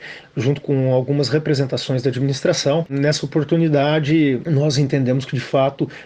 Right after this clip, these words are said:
não haveria possibilidade de manutenção da ciclovia da Avenida Ayrton Senna. Conversamos e negociamos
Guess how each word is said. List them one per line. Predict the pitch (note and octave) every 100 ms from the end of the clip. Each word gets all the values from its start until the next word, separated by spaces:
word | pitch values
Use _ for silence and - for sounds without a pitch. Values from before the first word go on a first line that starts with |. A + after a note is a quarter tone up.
| -
não | C#3 C#3+
haveria | C#3+ C3+ C#3
possibilidade | C#3 C#3+ D3 C3 C3 B2+ C#3 A#2+
de | C3
manutenção | C3+ D3 D#3 D3+ C#3 - C3
da | C3
ciclovia | - D3 A#2 B2+
da | B2+
Avenida | B2+ C3+ C#3+
Ayrton | C3+ D3
Senna. | - D3 A#2 -
Conversamos | G#3 G#3+ - G3 A3 G#3 G3+
e | E3 D3 C3+ B2+ B2+
negociamos | D3 D3 - D#3 D#3+